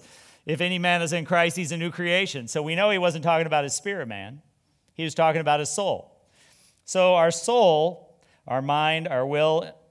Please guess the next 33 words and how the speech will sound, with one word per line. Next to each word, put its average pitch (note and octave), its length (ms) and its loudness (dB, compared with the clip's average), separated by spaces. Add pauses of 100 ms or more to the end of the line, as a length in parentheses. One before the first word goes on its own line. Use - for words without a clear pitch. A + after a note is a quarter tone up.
and C#3+ 120 -8
our C#3+ 160 -4
emotions, C#3+ 800 -8 (1000)
those D#3+ 260 -4
things F3+ 340 -8
need E3+ 200 -6
to C#3+ 80 -6
get D3+ 200 -4
saved, D3+ 540 0
renovated, D3 800 -2
transformed, D3 960 -4
renewed. D3 640 -4 (480)
There's B2 200 -8
lots C#3+ 260 -2
of C#3 60 -8
words C#3+ 300 -6
the A#2 80 -14
Bible C3+ 300 0
uses C#3 460 -6
to C#3 120 -12
talk D3 300 -2
about C#3+ 260 -2
what C#3+ 140 -2
has C#3 240 -2
to D3 80 -8
happen D3 400 -2
in C#3 100 -6
that C#3 220 0
realm. C#3+ 340 -2 (920)
And B2+ 120 -10
that's D3 280 0
a D#3 40 -2
process. D#3+ 680 0